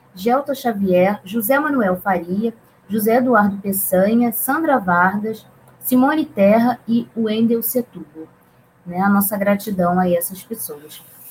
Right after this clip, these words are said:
E continuando o nosso bate-papo aqui de hoje com o Alberto Sena e o Marcos Moura, é, também existe uma, uma questão muito importante pra quem acompanha o trabalho do, do Cine Tamoio, Alberto,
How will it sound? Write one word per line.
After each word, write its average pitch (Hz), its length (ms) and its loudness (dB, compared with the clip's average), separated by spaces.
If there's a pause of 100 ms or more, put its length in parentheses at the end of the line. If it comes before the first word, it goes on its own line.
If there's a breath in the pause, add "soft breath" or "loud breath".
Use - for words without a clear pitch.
(160)
E 269 60 -4
continuando 320 500 -2
o 294 40 -2
nosso 262 260 2
bate-papo 202 640 0
aqui 196 180 -10
de 202 180 -2
hoje 208 560 0
com 208 140 -2
o 202 100 2
Alberto 180 380 0
Sena 175 300 -6
e 180 60 -2
o 180 40 0
Marcos 175 320 -8
Moura, 208 480 0 (640)
é, 208 460 0 (120)
também 339 280 0
existe 320 340 -4
uma, 339 240 2
uma 254 200 0
questão 277 380 -4
muito 294 200 -2
importante 285 880 -2
pra 208 220 -4
quem 233 200 0
acompanha 240 640 0
o 220 60 -6
trabalho 185 420 0
do, 175 320 -6 (460 soft breath)
do 208 100 -4
Cine 208 300 0
Tamoio, 202 560 4
Alberto, 175 560 0